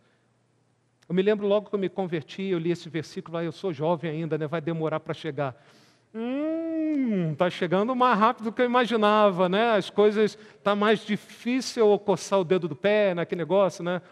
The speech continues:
Colocar meia, a gente tava falando, colocar o sapato sem se apoiar em alguma coisa, né?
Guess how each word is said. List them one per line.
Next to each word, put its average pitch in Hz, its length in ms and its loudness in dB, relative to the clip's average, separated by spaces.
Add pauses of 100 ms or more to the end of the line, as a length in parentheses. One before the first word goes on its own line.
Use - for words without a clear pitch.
Colocar 170 420 0
meia, 190 460 2
a 170 60 0
gente 175 120 -6
tava 196 200 2
falando, 180 400 0 (260)
colocar 180 340 2
o 190 60 2
sapato 185 560 -2
sem - 180 -8
se - 140 -6
apoiar 175 300 -2
em 180 40 -2
alguma 170 300 -4
coisa, 185 560 0
né? 196 180 -4